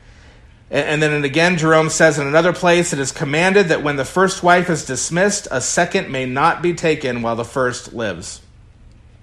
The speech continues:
Ambrose, "No one is permitted to know a woman other than his wife. The marital right is given you for this reason, lest you fall into the snare and sin with a strange woman.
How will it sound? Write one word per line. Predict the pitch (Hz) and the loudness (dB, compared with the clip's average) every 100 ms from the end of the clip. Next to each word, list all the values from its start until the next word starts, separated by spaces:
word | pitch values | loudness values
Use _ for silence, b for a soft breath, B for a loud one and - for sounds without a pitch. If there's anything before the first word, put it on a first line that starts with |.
| - - - - - - b b b b b b b b b b 160 | -20 -20 -20 -20 -20 -20 b b b b b b b b b b 2
Ambrose, | 208 247 180 147 123 - - - | 4 6 6 6 4 0 -6 -4
"No | 156 190 | 4 8
one | 254 254 | 8 8
is | 247 | 4
permitted | - 220 226 226 | 4 4 6 6
to | 196 | 6
know | 190 220 | 6 8
a | 208 | 8
woman | 185 220 220 | 8 6 4
other | - 190 240 233 | 6 8 8 8
than | 220 | 6
his | 202 190 | 4 2
wife. | 165 196 202 123 - | 4 6 6 4 0
The | 156 | -2
marital | 151 175 226 240 220 | 4 6 8 8 8
right | 185 196 190 | 8 6 4
is | 165 135 | 0 2
given | 190 208 214 | 4 4 4
you | 208 208 | 4 2
for | - | 0
this | 151 196 - | 0 0 0
reason, | 180 202 160 139 127 | 0 2 2 0 2
lest | 175 - 233 | 0 0 -2
you | 226 | -4
fall | - 190 190 214 | 4 6 8 6
into | 208 | 2
the | 165 151 | 0 -2
snare | - - 175 190 208 | -2 -2 0 4 4
and | - 147 143 | 4 -2 -4
sin | - 190 190 208 | -2 0 0 0
with | 185 | 0
a | 147 | -2
strange | - - 175 185 151 | -4 0 0 0 0
woman. | 185 160 113 110 | 0 0 -2 -4